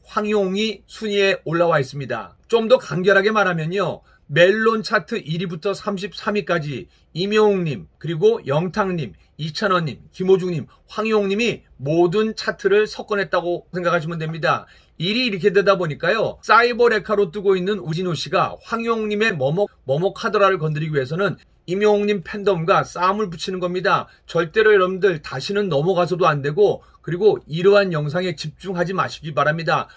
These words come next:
그래서 임영웅 씨 팬 여러분들, 황용웅 씨 팬 여러분들, 혹 다음에도 이...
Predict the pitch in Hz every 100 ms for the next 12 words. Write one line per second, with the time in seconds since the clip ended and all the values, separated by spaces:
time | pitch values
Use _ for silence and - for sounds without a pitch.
0 | - 190 226 151 185 214 214 185 185 220
1 | 208 202 196 185 143 95 - 208 208 190
2 | 170 214 202 185 170 165 160 104 _ _
3 | - 240 - 139 170 214 180 196 - -